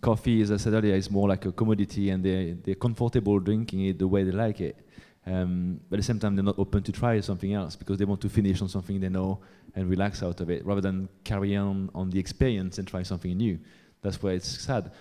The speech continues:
So for us, the, the power of having the, the wine pairings, the food, they don't have the choice on the menu. That's what it is. It's seven course, ten course menu. That's what you get. If you don't like it, I'm sorry.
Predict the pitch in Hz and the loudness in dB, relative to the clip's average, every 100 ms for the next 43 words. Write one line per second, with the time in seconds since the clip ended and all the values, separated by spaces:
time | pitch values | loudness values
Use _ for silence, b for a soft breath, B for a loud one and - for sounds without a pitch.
0 | B - 110 - 123 110 - - - - | B -6 -4 2 0 0 -6 -16 -18 -8
1 | 101 101 90 107 107 98 101 92 95 90 | -2 0 0 2 2 2 0 0 0 0
2 | 92 113 110 101 92 92 87 - 123 104 | 0 0 0 -2 -4 -6 -10 -2 2 2
3 | 95 B B B B B - 110 104 120 | 0 B B B B B -2 0 2 0
4 | 127 110 98 120 143 120 101 104 117 98 | 0 0 0 2 2 4 2 2 2 -2
5 | 82 90 90 98 127 101 87 85 117 110 | -4 -6 0 2 2 0 -4 -6 -4 -4
6 | 107 113 110 - 113 107 107 107 104 104 | -4 -4 -4 -6 -6 -6 -4 -2 0 0
7 | 104 - 110 131 110 95 104 92 - - | -4 -6 -2 0 0 2 2 0 -6 -20
8 | _ _ _ 127 143 101 92 92 92 113 | _ _ _ 0 2 2 0 -2 0 2
9 | 104 | 2